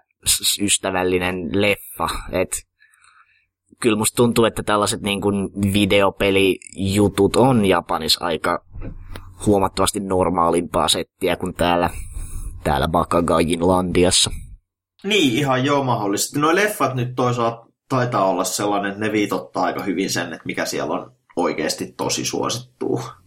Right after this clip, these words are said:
Speaker 1: Mm, pakkohan sen on olla. Et tietysti aikoinaan oli kaikkea Nanoha-leffaa ja nykyään on Madoka-leffaa ja Tiger Bunny-leffaa ja kaikkea tämmöstä. Et,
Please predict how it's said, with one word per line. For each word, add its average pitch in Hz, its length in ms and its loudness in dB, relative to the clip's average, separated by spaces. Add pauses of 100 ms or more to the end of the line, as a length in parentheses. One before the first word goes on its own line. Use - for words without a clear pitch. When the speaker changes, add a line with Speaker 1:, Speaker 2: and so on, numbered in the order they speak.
(160)
Speaker 1:
Mm, 90 460 2 (320)
pakkohan 131 600 0
sen 110 240 2
on 92 260 0 (100)
olla. 71 560 2 (1500)
Et - 520 0 (760)
tietysti 110 580 2 (220)
aikoinaan 104 640 2
oli 98 180 4
kaikkea 95 800 0 (260)
Nanoha-leffaa 92 1120 0
ja 90 160 2 (140)
nykyään 87 440 0
on 87 60 -2
Madoka-leffaa 87 960 0
ja 87 160 0 (160)
Tiger 90 380 0
Bunny-leffaa 87 800 0
ja 87 60 0
kaikkea 92 420 0
tämmöstä. 90 540 -4
Et, - 220 -6